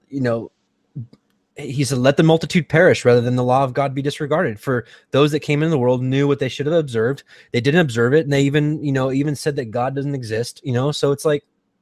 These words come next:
it's just how it is. Like, I'm sorry. It's just like when, I, and I'm not, like, being haughty about it. I'm really, uh, that's why we're really trying to be long suffering with our brothers and sisters about keeping the commandments. They are very important to the Father. It's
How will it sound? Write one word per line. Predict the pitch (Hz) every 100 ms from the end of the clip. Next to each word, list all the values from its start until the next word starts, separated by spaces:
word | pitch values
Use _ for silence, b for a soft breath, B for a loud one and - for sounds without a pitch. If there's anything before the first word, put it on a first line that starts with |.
| _ _ _
it's | - -
just | 151
how | 156 165
it | 170
is. | 214 269 101 147
Like, | 131 B B B B
I'm | 135 135
sorry. | 170 208 175 196 - -
It's | 147 127
just | 190 -
like | 196 - b b b b
when, | 156 160 160 160 160 - _ _ -
I, |
and | 151 156
I'm | 156
not, | 185 143
like, | 151
being | 147 131
haughty | - 180 226
about | 139 117 120
it. |
I'm | 120
really, | 151 180 151 -
uh, | - -
that's | 160 160
why | 180 160
we're | 147 139 139 -
really | 143 175
trying | -
to | 143
be | 131
long | 127 135
suffering | - 156 160 131
with | 120
our | 113
brothers | 123 117
and | 107
sisters | 156 139 117
about | 123 127 b b b _ _
keeping | - 151 175
the | 170
commandments. | 131 143 196 117
They | -
are | 127
very | 110 117 151
important | 170 - 190 247
to | 143
the |
Father. | 113 117 110
It's | 113